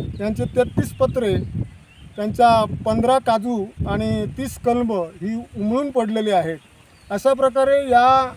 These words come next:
नरेवाडीमधील चार लोकांचं अतोनात नुकसान झालेलं आहे. अक-, अक्षरशः बघितल्यानंतर डोळ्यात अश्रू येतील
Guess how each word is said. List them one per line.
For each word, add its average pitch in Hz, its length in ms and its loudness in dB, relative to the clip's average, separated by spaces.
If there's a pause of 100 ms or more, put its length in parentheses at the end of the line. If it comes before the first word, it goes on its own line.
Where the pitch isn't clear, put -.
नरेवाडीमधील 240 840 2
चार 233 460 2
लोकांचं 247 680 0 (520)
अतोनात 269 540 2
नुकसान 254 420 -4
झालेलं 233 240 0
आहे. 254 100 2
अक-, 226 400 -4
अक्षरशः 285 640 2 (340)
बघितल्यानंतर 262 800 0
डोळ्यात 247 440 0
अश्रू 220 280 -6
येतील 254 340 0